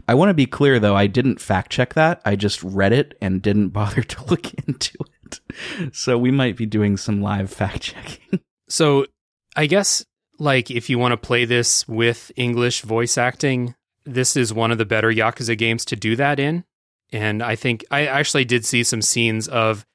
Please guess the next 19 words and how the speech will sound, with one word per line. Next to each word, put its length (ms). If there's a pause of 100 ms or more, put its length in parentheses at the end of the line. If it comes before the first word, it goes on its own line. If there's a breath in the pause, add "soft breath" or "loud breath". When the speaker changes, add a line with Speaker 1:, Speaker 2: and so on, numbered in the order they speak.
(380)
Speaker 2:
like, 240
each, 260
some 180
of 100
Ichiban's, 580
like, 140
monologues 680
in 140
English, 420
and 80
I 80
think 180
they 100
were 200
pretty 240
good. 320 (340)
I 140
just, 260
like, 300